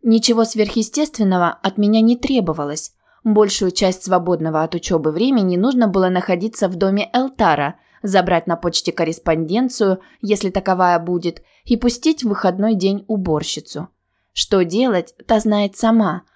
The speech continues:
а по завершении ей следовало отдать три медяшки, которые маг положил в ящик стола. Также мне была описана внешность двух мужчин и одной женщины, которые могут прийти с вопросами,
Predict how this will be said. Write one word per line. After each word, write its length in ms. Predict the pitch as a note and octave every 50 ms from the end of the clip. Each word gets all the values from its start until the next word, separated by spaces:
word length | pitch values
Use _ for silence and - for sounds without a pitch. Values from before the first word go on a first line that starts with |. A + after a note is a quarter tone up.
| _ _ -
а 120 | A3 G3+
по 100 | - G#3
завершении 680 | G#3 G#3+ G#3+ G#3+ A3 A#3 - - D#4 D4+ C#4+ A#3+ G#3+ G3+
ей 160 | F#3+ G3 F#3
следовало 540 | F#3+ - A3+ A#3+ A#3+ G#3+ G3+ G3 F#3 F#3 E3
отдать 480 | - - F3+ E3+ E3 D#3+ G#3 G#3 G#3 -
три 160 | - G3+ G3+
медяшки, 580 | G3+ G3+ A3+ A3 A3 A3+ F#3+ E3 - - - D#3+
которые 460 | - D#3+ D#3 D#3 E3 D#3+ D#3+ D#3+ D#3
маг 280 | E3 F#3 A3 A3+ -
положил 540 | - E3 D#3 D#3 D#3+ D#3+ F3+ G3 F#3+ - - -
в 40 |
ящик 400 | E3+ E3 E3 D#3 D#3 - - -
стола. 480 | - - - F3 F3+ F3 D#3 D3+ D#3+ - _ _ _ _ _ _ _ _ _ _
Также 360 | - B3 C4 C#4 G#3+ G#3 F3+ E3+
мне 160 | E3+ E3+ E3+
была 280 | E3+ F3+ F3 F3 F3
описана 520 | F3 F3 - A#3 A#3+ - G#3 F#3 F#3 E3+ E3+
внешность 500 | F3 F#3 G3+ A#3 A#3 - G3 F3+ F3 F#3+
двух 240 | F3 G3 G3 G3 -
мужчин 460 | F3 E3+ E3+ - - A#3+ A#3+ A3+ F#3 - -
и 100 | F3 F3+
одной 360 | E3 E3 E3 F#3+ G#3 G#3+ A3
женщины, 600 | A#3+ B3+ A#3+ G#3 E3 D3 - - D3+ C#3+ C#3 C#3
которые 440 | - - E3+ - F3 E3 E3 D#3+ D#3+
могут 300 | E3 D#3+ D#3 D#3+ - -
прийти 280 | E3+ E3 D#3+ - E3
с 100 | D#3+ -
вопросами, 720 | F3 D#3+ D#3 - G3+ G#3+ A#3+ - - F#3 E3+ E3 D#3+ E3